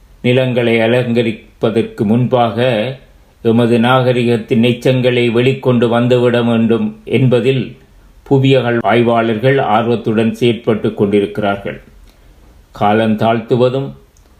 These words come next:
பாராமுகமாக இருப்பதும் எமது நாகரிகத்தினை மறைப்பதற்கு ஒப்பானதாக மாறி வருகிறது.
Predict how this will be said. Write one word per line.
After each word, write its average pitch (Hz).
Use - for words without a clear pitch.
பாராமுகமாக 120
இருப்பதும் 127
எமது 131
நாகரிகத்தினை 113
மறைப்பதற்கு 110
ஒப்பானதாக 107
மாறி 98
வருகிறது. 90